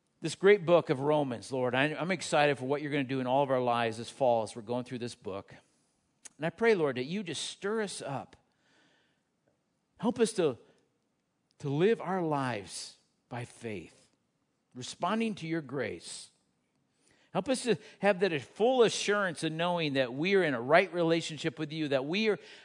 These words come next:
have received the righteousness of God, that we are the righteousness of God because of what Jesus Christ did, that it's not based on our feelings, it's not based on our activities. It's based on what you did, Jesus, and we thank you for it.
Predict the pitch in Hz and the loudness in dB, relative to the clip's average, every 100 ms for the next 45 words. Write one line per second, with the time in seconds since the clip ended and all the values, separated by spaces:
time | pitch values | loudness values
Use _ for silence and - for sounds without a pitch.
0 | - 156 156 151 - 220 165 139 113 160 | -2 -2 0 -4 -2 -2 -2 -4 -4 -4
1 | 208 185 175 175 190 160 190 190 156 156 | -4 -6 -12 -8 -8 -4 -2 0 -2 -2
2 | 226 214 - 240 285 214 160 143 143 127 | -4 -4 -6 -2 -2 0 2 2 2 -2
3 | 131 147 147 143 151 170 175 190 - 190 | -12 -6 -6 -4 0 0 0 -6 -4 -4
4 | - - - 202 190 240 - 233 269 277 | -6 -20 -8 -2 2 2 2 -2 -2 -4
5 | - 190 143 - - 139 120 175 196 233 | 0 4 4 0 -4 -4 -2 -6 -4 -2
6 | 240 196 240 226 214 175 - 254 269 269 | 2 4 4 2 2 2 0 -2 -2 0
7 | 277 269 185 151 165 160 139 160 160 156 | 0 -2 -4 -2 0 0 2 0 0 0
8 | 139 143 156 - 180 180 160 127 101 - | 2 2 0 -2 -2 0 0 -2 -6 -14
9 | - _ _ _ - 117 123 139 143 - | -20 _ _ _ -20 -16 -6 -2 -2 -4
10 | 123 123 113 131 143 127 107 90 107 98 | -6 -6 -6 -6 -2 -2 -2 -6 -12 -12
11 | 98 104 107 120 113 - _ - 156 175 | -12 -12 -6 -4 -6 -10 _ -4 -2 -2
12 | - 139 - 104 90 | -4 -8 -6 -8 -8